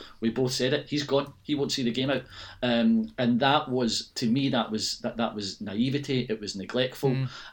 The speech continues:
Speaker 1: and ultimately cost them the game. So yes, there were moments that were unlucky, but they cost themselves last night.
Speaker 2: You have to say, J P, that looks like poor game management from Ole Gunnar Solskjaer. I mean,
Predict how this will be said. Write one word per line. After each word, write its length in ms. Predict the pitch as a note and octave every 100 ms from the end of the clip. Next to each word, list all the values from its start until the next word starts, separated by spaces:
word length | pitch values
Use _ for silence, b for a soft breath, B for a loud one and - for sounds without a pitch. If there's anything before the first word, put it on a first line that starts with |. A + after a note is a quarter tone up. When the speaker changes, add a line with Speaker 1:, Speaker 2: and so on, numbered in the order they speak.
| -
Speaker 1:
and 400 | A2+ A2 G#2+ G#2
ultimately 420 | A#2+ A2+ A#2+ A2+
cost 260 | - A#2 -
them 100 | G#2+
the 80 | G2
game. 300 | G#2+ A#2 C3
So 340 | C#3 C3+ C3 -
yes, 300 | A#2 C3+ D3
there 100 | D3
were 120 | C3+
moments 260 | C3 C#3+ D3+
that 80 | C#3
were 80 | B2+
unlucky, 440 | B2+ D3+ - D3+ B B -
but 120 | A2
they 60 |
cost 280 | - C#3+ C3+
themselves 340 | G#2 - F#2 G2
last 220 | G#2 -
night. 160 | - - _ - - - - b b
Speaker 2:
You 80 | E3+
have 160 | G3 G#3
to 80 | F#3
say, 220 | E3+ D3
J 220 | D3 C3+
P, 180 | C3+ C3
that 240 | C3+ -
looks 320 | D3+ D#3 -
like 320 | C#3+ C3+ - -
poor 480 | F3 C#3+ C3+ C3 C3+
game 260 | C#3 C3
management 540 | B2+ B2+ C3 C#3 B2 A2
from 220 | C3 B2+
Ole 180 | C3+ B2+
Gunnar 200 | B2+ B2
Solskjaer. 440 | - C3 B2 - A2+
I 120 | C3+
mean, 240 | C#3 C#3